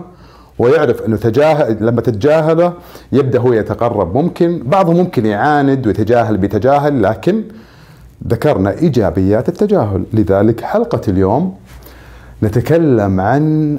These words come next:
الغياب، والغياب في أنواع، في غياب إيجابي وغياب سلبي، في غياب تام وغياب فقط بالروح وبالوجود وبالاهتمام. لذلك ركزوا في الحلقة جيدا. آم،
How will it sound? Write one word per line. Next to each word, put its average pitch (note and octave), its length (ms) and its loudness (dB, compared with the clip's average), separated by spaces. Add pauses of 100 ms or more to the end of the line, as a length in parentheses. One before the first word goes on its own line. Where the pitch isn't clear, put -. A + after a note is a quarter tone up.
(100)
الغياب، F2 880 -2 (600)
والغياب G#2 680 2
في C3+ 260 0
أنواع، D#3+ 360 0
في G2 180 -2
غياب G2 340 0
إيجابي D#3 720 2
وغياب E3 500 2
سلبي، A#2+ 480 -2
في G2 240 0
غياب G#2 500 0
تام F#3 480 2 (380)
وغياب C#3 560 2
فقط F3+ 340 -2
بالروح C#3 760 0 (540)
وبالوجود D3 1000 2 (240)
وبالاهتمام. B2+ 800 -2 (320)
لذلك A2 380 0
ركزوا D3+ 280 -2
في G2+ 60 -6
الحلقة A#2+ 320 -2
جيدا. A2 360 2 (1500)
آم، A#2 600 0